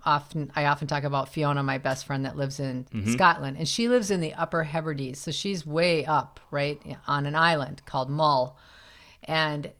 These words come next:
Speaker 1: um, one of the things that we talk about every single year
Speaker 2: <laughs>
Speaker 1: is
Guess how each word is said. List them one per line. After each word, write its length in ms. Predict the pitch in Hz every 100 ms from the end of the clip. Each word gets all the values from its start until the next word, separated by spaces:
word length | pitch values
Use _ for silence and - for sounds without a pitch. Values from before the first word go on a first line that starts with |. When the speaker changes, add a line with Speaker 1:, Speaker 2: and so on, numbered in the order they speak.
| -
Speaker 1:
um, 340 | 160 151 139 - 170
one 160 | 180
of 100 | 220
the 60 | 202
things 200 | 175 160
that 80 | 156
we 80 | 143
talk 180 | 156
about 200 | 147 143 143
every 240 | 151 160 170
single 260 | 196 190
year 240 | 196 226 220
Speaker 2:
<laughs> 240 | 160
Speaker 1:
is 0 | 143